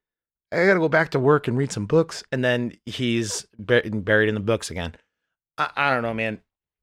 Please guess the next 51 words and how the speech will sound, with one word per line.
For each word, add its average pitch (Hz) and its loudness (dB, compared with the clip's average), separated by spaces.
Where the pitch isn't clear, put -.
I 190 2
hope 156 4
Gohan 165 8
becomes 160 4
a, 143 6
a 127 2
regular 120 2
contributor 120 0
to 120 0
the 113 -4
team. 127 -4
And, 127 2
and 139 2
Piccolo, 147 6
too. 110 2
Piccolo 143 4
more 113 4
so 110 2
than 98 -4
Gohan. 101 2
I 120 2
love 110 4
Piccolo. 85 -2
I, 107 -2
I 123 -4
just, - -8
I - -8
don't 113 -6
like 127 2
the 113 -2
visuals 104 0
of 104 2
him. 101 -2
At 151 6
least 214 4
Piccolo's 185 6
had 127 6
an 120 4
explanation 113 2
that 104 2
I 107 2
kinda 117 2
like. 127 4
It, 104 4
it, 101 -2
but 113 -2
Piccolo's 127 4
thing, 113 2
it's 107 -2
just 120 0
like, 107 2